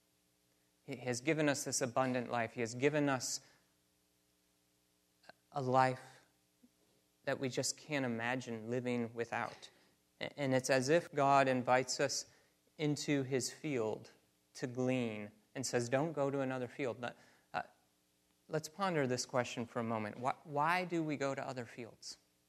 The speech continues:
When everything's been provided for us, why do we go to other fields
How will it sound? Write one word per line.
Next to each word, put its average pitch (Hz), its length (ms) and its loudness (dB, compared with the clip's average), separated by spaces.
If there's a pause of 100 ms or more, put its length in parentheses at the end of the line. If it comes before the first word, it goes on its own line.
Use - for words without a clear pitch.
(1800)
When 147 240 4
everything's 175 720 2
been 143 320 0
provided 120 540 -4 (120)
for 104 180 -12
us, - 280 -14 (760)
why 131 220 4
do 175 100 0
we 160 140 0
go 127 560 0 (1000)
to 135 180 -16
other 123 260 0
fields 101 800 -8